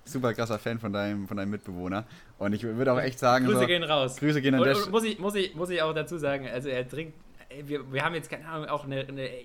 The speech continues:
Speaker 2: ewig lange Phase, wo wir beide echt ewig keinen Alkohol getrunken haben. Jetzt, oh, lass mich lügen, wirklich,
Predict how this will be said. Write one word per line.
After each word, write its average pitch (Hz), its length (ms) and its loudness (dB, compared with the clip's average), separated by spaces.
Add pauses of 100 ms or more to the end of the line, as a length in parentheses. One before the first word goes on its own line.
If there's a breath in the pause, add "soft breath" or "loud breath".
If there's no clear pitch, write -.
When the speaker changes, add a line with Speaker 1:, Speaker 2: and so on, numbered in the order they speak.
Speaker 2:
ewig 156 240 -6
lange 127 240 -6
Phase, 135 340 -8 (220 loud breath)
wo 135 80 -6
wir 127 100 -4
beide 123 280 -4
echt 131 220 -6
ewig 143 300 -4
keinen 113 140 -8
Alkohol 117 280 -6
getrunken 120 280 -10
haben. 110 200 -10
Jetzt, 123 220 -14 (120)
oh, 143 200 -12
lass 151 200 -2
mich 147 140 -4
lügen, 147 200 -6
wirklich, 151 200 -4